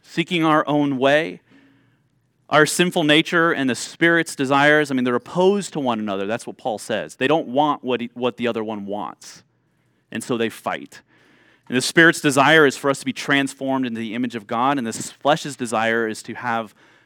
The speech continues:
what we want. Our sinful nature des-, and desires, uh,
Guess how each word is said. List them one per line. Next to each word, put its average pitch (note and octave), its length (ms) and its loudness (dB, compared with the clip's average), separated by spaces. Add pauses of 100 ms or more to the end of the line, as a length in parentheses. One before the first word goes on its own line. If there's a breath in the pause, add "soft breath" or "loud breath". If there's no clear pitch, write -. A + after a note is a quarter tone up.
(100)
what G#2+ 200 -6
we G#2+ 120 -6
want. F#2+ 460 -12 (2750 soft breath)
Our C3 120 0
sinful C#3+ 320 0
nature C#3+ 500 4 (460 loud breath)
des-, B2 120 -12 (120)
and B2+ 100 -6
desires, C#3 560 4
uh, B2 200 2